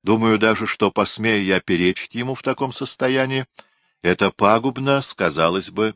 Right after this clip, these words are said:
на его разуме. Я дал ему передохнуть и вновь попытался смягчить его, отважившись на последнюю попытку вернуть баритона к нам.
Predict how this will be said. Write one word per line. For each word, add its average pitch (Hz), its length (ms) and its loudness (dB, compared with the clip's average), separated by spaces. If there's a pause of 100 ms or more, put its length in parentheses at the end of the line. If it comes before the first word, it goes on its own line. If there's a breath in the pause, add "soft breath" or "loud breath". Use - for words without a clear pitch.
(120)
на 90 80 -6
его 76 320 -2
разуме. 76 400 -6 (1040)
Я 90 160 -2
дал 95 200 2
ему 87 240 -2
передохнуть 82 680 -2 (580 soft breath)
и 98 100 0
вновь 131 340 2
попытался 151 640 0
смягчить - 720 -4
его, 95 340 -2 (640)
отважившись 123 920 -2
на 98 100 -2
последнюю 117 640 0
попытку - 520 -2
вернуть 98 360 -2
баритона 95 520 -4
к - 80 -18
нам. 76 300 -6